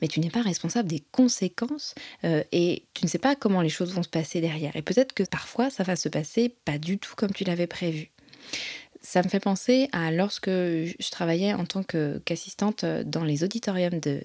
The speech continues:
de mixage, dans le cinéma. Je me souviens de quelqu'un qui disait régulièrement, parce que il y a vraiment une pression assez forte dans ce milieu-là, « Ça va, on n'est, on n'est pas en train de sauver des vies en fait. »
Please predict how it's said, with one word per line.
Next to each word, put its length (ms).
de 240
mixage, 520
dans 100
le 80
cinéma. 440
Je 140
me 20
souviens 260
de 60
quelqu'un 320
qui 160
disait 220
régulièrement, 880
parce 220
que 220
il 60
y 60
a 20
vraiment 260
une 240
pression 400
assez 220
forte 400
dans 160
ce 120
milieu-là, « 520
Ça 160
va, 220
on 40
n'est, 160
on 80
n'est 100
pas 100
en 60
train 160
de 60
sauver 260
des 140
vies 260
en 60
fait. » 340